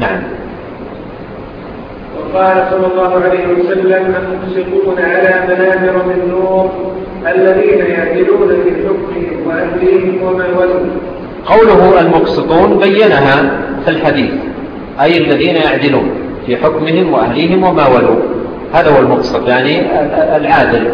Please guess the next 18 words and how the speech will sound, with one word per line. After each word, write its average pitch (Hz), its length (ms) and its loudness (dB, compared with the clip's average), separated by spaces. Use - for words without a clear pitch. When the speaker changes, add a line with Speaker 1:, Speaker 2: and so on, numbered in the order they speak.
Speaker 1:
الذي 131 220 2
يحكم 151 360 0
بالعدل 139 420 0
ويسوس 156 440 2
رعيته 143 680 4
بالعدل. 139 520 0
ف-، 131 40 4
فمن 123 540 2
كان 185 300 4
بهذه 160 360 2
الصفة 135 360 0
يظله 156 580 2
الله 170 260 4
يوم 135 240 2
القيا-، 135 480 2
القيامة 135 420 0
في 120 100 -4
ظله 123 400 0